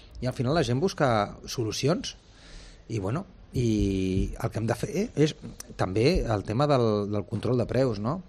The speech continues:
Jo crec que és un error, un error. Al final, eh, quan l'administració intenta controlar, i sempre ho fa amb bona fe, però pràcticament sempre el,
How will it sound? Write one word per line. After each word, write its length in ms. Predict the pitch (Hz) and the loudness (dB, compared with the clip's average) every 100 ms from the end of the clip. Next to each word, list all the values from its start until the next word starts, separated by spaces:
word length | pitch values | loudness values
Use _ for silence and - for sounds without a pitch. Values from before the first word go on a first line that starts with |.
| - | -12
Jo 80 | - | -10
crec 140 | 87 | -8
que 60 | 101 | -8
és 60 | 127 | -4
un 80 | 123 | -2
error, 220 | 131 139 - - - - - - | -2 -6 -12 -18 -20 -20 -20 -10
un 80 | 101 | -4
error. 320 | 117 98 160 170 - - - | 0 2 0 -2 -16 -20 -10
Al 160 | - 110 | -6 0
final, 300 | 165 127 170 - - - - - | 2 2 0 -4 -20 -20 -16 -4
eh, 300 | 113 107 107 - - - - - - | 0 0 -2 -6 -20 -20 -20 -8 2
quan 160 | 127 | 6
l'administració 680 | 123 127 123 - 123 160 165 151 | 6 4 2 2 2 4 4 4
intenta 380 | 120 143 135 120 | 2 0 0 0
controlar, 460 | 113 98 107 135 | -2 0 4 4
i 80 | 120 | 4
sempre 240 | - 139 131 | 0 0 0
ho 80 | |
fa 80 | - | 0
amb 160 | 107 104 | -2 -2
bona 160 | 95 | -2
fe, 220 | - 131 123 - - - - - - - - - | -2 0 -2 -6 -20 -20 -20 -20 -20 -20 -20 -4
però 160 | - 113 | 0 0
pràcticament 720 | - - - 143 147 139 117 | -2 -6 2 2 2 0 0
sempre 480 | - 143 139 113 139 226 - - - - - | 0 2 2 0 -4 -6 -16 -20 -20 -18 -4
el, 160 | 104 | 0